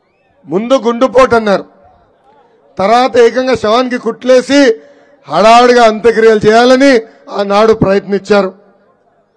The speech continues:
కరెక్ట్గా హత్య జరిగిన రెండు మూడు రోజుల తర్వాత సాక్షి విలేకరు లేడు, కానీ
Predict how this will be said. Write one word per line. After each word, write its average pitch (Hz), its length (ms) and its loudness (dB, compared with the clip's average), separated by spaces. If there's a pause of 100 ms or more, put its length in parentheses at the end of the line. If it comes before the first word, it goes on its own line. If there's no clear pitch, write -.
(1300)
కరెక్ట్గా 233 680 0 (100)
హత్య 196 300 -6
జరిగిన 240 580 -2 (140)
రెండు 196 280 -6
మూడు 220 200 2
రోజుల 233 280 0
తర్వాత 233 520 0 (680)
సాక్షి 151 280 -12
విలేకరు 185 380 -6
లేడు, 185 240 -8
కానీ 202 400 -4